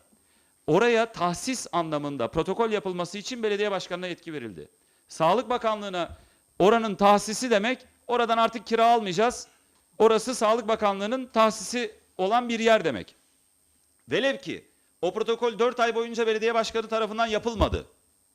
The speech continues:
Bak, dört ay yapabilirdi, yapmadı belediye başkanı. Öyle bir protokol yapma gereğini duymamış da olabilir. Ya da o belediye başkanlığını öyle bir şey zannediyor da olabilir. Bunu da buradan bu şekilde söylüyorum. Çünkü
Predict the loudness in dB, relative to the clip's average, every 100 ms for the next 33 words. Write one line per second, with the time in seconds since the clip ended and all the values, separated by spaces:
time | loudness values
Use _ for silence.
0 | _ -12 -12 2 6 6 6 2 0 -6
1 | 0 2 2 0 -2 2 2 2 -4 _
2 | _ 4 4 4 0 0 -2 -2 -2 -2
3 | -2 -2 -2 -2 -8 _ _ _ -4 0
4 | 2 0 -4 -6 -4 -4 -4 -2 -4 -4
5 | -4 -4 -4 -8 -6 -6 -6 -6 -4 -2
6 | 0 0 -2 -6 _ _ -4 -2 0 0
7 | -2 _ _ 0 2 2 2 0 2 0
8 | 0 0 -4 -2 -2 -2 -2 -4 0 0
9 | 0 0 4 4 4 4 2 2 -6 _
10 | _ _ _ _ -20 -10 -2 0 0 0
11 | -2 -2 -6 -14 -10 -10 -8 -8 -6 -6
12 | -6 -6 -4 -4